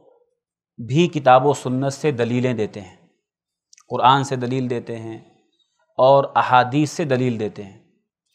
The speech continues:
इसलिए कभी भी दलील सुन करके या दलील देना, इसको देख करके आदमी को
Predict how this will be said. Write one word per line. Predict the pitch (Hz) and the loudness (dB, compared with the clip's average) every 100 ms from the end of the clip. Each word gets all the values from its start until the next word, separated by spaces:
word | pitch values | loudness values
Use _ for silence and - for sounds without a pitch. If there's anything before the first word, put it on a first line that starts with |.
| _ _ _ 139 | _ _ _ -10
इसलिए | 139 170 190 190 190 - _ _ _ _ _ _ _ _ - | -4 2 2 2 -4 -12 _ _ _ _ _ _ _ _ -2
कभी | 147 139 180 | 0 2 2
भी | 156 143 147 - - _ 120 107 | 2 0 -2 -6 -16 _ -14 0
दलील | 139 147 175 185 185 175 - - | 2 4 2 2 0 -4 -10 -16
सुन | - - 196 190 | -8 0 0 0
करके | - 127 110 120 120 165 - _ _ _ _ _ _ _ - | 0 -2 -2 -8 -8 -10 -14 _ _ _ _ _ _ _ 2
या | 147 156 | 4 4
दलील | 123 139 156 185 180 123 | 4 4 6 6 2 2
देना, | 131 147 170 180 | 4 4 4 2
इसको | 156 - 156 | 0 0 -2
देख | 120 135 190 190 | 2 2 4 2
करके | 156 135 147 147 | 0 0 2 4
आदमी | 120 120 135 135 | 4 4 -2 -2
को | 120 | -4